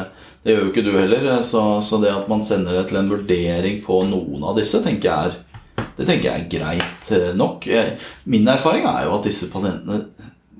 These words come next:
når du først har fått en irritasjon der, og fått en irritert bevegelse, eh, en klassiker er jo den stående roing hvor du ror opp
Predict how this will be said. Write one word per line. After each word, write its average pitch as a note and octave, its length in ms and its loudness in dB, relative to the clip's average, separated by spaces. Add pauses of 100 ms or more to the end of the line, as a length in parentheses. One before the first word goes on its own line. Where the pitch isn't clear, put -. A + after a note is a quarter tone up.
(120)
når B2+ 160 0
du C3+ 160 0
først - 160 0
har E3 160 -4
fått - 400 -8
en G#2+ 80 0
irritasjon G#2+ 720 0
der, C#3+ 160 2
og G#2+ 300 0 (260)
fått - 320 -2
en A2+ 160 0
irritert F#2 640 -2
bevegelse, G2 720 0 (560)
eh, G#2 320 0
en G#2+ 160 0
klassiker G2+ 480 0
er F2 160 2
jo F#2 160 4
den F2+ 160 -2
stående F2+ 960 -2
roing E2+ 420 -2
hvor F#2 140 2
du F#2 160 0
ror F2+ 400 -2
opp - 220 -12